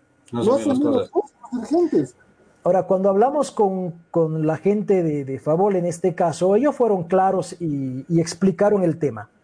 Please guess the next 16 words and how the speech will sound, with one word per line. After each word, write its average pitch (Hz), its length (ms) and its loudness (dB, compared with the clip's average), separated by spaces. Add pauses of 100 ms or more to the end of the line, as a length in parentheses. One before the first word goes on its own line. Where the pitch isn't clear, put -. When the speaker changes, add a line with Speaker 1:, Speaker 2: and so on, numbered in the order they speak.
(560)
Speaker 3:
No 233 220 4
es 294 160 -2
que 233 100 0
va 214 120 2
a 233 40 4
arrancar 220 400 0
el 202 160 0
fútbol 226 540 0
sin 208 360 0
deudas, 190 540 0 (120)
porque 165 200 0
es - 80 -2
imposible 233 720 2
pedirles 220 720 2
que 175 120 -6
paguen. 165 480 -2